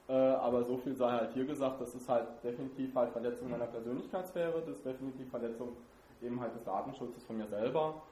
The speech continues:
Und es kann eben auch ehrenrührig sein, da gibt's also mehr als genug, äh, Rechtsstreite und Urteile,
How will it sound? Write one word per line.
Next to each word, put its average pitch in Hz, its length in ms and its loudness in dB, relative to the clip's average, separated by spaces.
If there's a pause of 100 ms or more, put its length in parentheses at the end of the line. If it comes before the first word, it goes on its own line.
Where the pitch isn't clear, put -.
(320)
Und 131 420 2
es 120 220 -4
kann 123 200 0
eben 120 160 -2
auch 113 180 -4
ehrenrührig 123 600 -2
sein, 117 340 -2
da 110 100 0
gibt's 117 220 -6
also 113 200 -2
mehr 110 200 0
als 113 200 -4
genug, 110 180 -4 (800)
äh, 123 60 2
Rechtsstreite 120 760 4
und 117 240 -4
Urteile, 123 680 4